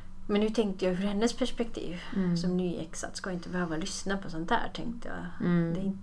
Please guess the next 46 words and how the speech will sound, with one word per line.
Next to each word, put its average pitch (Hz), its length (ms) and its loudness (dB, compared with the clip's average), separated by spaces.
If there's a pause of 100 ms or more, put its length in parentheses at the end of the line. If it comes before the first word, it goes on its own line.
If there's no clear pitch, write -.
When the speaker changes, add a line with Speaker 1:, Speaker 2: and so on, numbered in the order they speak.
Speaker 1:
det - 60 -6
är 196 40 -2
inte 202 140 -6
okej. - 420 -2
Så - 140 -6
sa 220 180 2
jag 190 80 0
det - 80 -4
att 202 80 -6
nu, 214 200 -4
jag 214 140 0
vill 220 120 -2
att 190 100 0
ni 175 60 2
ska 175 140 -2
tänka 175 340 0
på - 140 -6
hur 175 100 0
ni 175 100 0
pratar 180 460 -2
och 175 100 -8
kommunicerar 185 480 -2
med - 100 -4
varandra. 190 380 -4 (280)
Så 190 60 -4
att, 185 260 -8
eh, - 80 -6 (380)
så - 120 2
vart 302 180 8
det 240 260 8
förändring. 208 500 4 (600)
Speaker 2:
Mm. 220 340 10
Speaker 1:
<laughs> - 40 2
Vart 247 140 2
det 247 60 2
en 214 100 0
helt 185 200 -2
annan 175 180 -2
stämning. 190 420 -4
Speaker 2:
Ja. 202 320 6 (760)
Speaker 1:
Så - 140 -6
Speaker 2:
Ja, - 40 -2
men 208 140 12
Speaker 1:
att, 220 80 12
Speaker 2:
du, 220 160 12
Speaker 1:
eh, 190 100 8